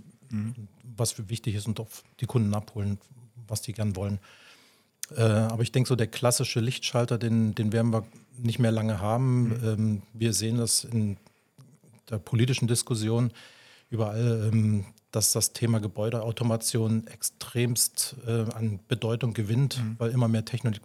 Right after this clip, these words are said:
Speaker 2: Technologie dazukommt und wir müssen das alles miteinander verzahnen. Und das, ähm, das kann ich nur mit einem mächtigen System steuern.
Speaker 1: Ja.
Speaker 2: Und das, das, wenn ein junger Elektriker heute sagt, "Ich möchte meine Zukunft auch auf-,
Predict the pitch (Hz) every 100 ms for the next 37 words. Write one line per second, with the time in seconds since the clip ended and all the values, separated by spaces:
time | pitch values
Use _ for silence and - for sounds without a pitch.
0 | 107 - 120 104 98 107 107 - 123 -
1 | 113 104 104 104 101 101 - 101 107 98
2 | 107 107 104 - - 95 101 95 104 -
3 | - 117 110 101 95 _ _ - _ -
4 | - 107 110 120 110 110 107 104 104 104
5 | 110 110 101 101 - 101 - - 104 113
6 | 101 98 107 - - _ 110 - - -
7 | - 113 - 123 117 120 117 110 117 120
8 | 131 117 123 - 117 107 113 123 107 110
9 | - - 117 - - 107 101 98 139 -
10 | 113 - 107 98